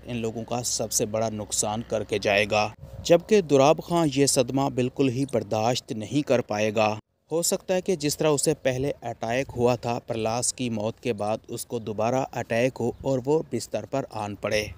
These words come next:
क्योंकि बादल की आंखों में वो अपने लिए मौत तो पहले ही देख चुका था।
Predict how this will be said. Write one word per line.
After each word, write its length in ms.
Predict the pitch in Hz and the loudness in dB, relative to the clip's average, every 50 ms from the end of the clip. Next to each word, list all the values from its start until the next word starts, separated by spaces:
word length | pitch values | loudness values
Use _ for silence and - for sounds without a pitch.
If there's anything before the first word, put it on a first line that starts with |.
| - _ _ _ _ _ - | -18 _ _ _ _ _ -2
क्योंकि 300 | 170 185 175 - 208 196 | -2 0 2 4 2 4
बादल 360 | 151 147 139 143 143 170 165 165 | 4 4 4 4 4 2 0 0
की 120 | 147 143 151 | 0 0 0
आंखों 300 | 139 135 - - 156 156 | 0 0 -2 -2 0 2
में 100 | 147 147 | 2 2
वो 160 | 131 139 135 | 4 2 0
अपने 240 | 127 - 139 139 135 | 0 0 -2 -4 -2
लिए 200 | 135 143 143 131 | -2 -2 -2 -2
मौत 280 | 120 113 113 117 120 - - | -2 -2 -4 -4 -4 -4 -4
तो 80 | 123 | -6
पहले 340 | 113 - 120 117 110 117 117 | -4 -2 -2 0 2 2 0
ही 140 | 113 113 117 | 0 -2 -4
देख 280 | 104 95 107 104 101 - | -4 -2 -2 -2 -2 -4
चुका 320 | - - - - 110 117 | -6 -6 -4 0 0 0
था। 320 | - - 127 117 113 107 | 4 6 6 6 6 6